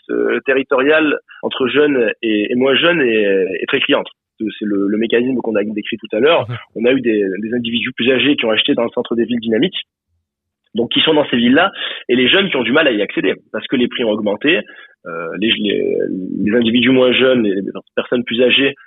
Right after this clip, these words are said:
Speaker 1: ont eu, euh, une augmentation de leur pouvoir d'achat, les taux d'intérêt qui ont baissé, sont dans les villes, mais ne libèrent pas la place. Donc derrière, il faut se poser la question de se dire, bon,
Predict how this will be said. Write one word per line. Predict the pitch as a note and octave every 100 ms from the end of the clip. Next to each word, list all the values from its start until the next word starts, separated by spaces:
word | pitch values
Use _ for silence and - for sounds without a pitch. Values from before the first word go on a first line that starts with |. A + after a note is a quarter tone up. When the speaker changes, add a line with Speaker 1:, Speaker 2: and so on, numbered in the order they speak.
| - _ _ _ _ _ _ _ -
Speaker 1:
ont | F3+ G3
eu, | G3 F#3+
euh, | C#3+ B2 A#2+
une | C3
augmentation | C#3 C#3 C#3 - C3+
de |
leur | B2
pouvoir | - A2+ F2+
d'achat, | G#2 - D#3 D3+ D3+ D3
les | A#2+
taux | A2
d'intérêt | A2 G#2+ A2
qui | -
ont | G#2+ G2
baissé, | G2 - D#3 F3 _ -
sont | F#3+ E3+
dans | C3+
les | B2+
villes, | A#2 G3 F#3+
mais | A#2 A#2+
ne |
libèrent | C3 E3+ E3 -
pas | D#3
la | D3
place. | - - _ _
Donc | G2+ G#2
derrière, | A2 C#3+ F3+
il | C#3+
faut | B2+
se |
poser | - A#2+
la | A#2+
question | A#2 G#2+ - F#3 - - - A2
de |
se | A2
dire, | D3 C#3+
bon, | C#3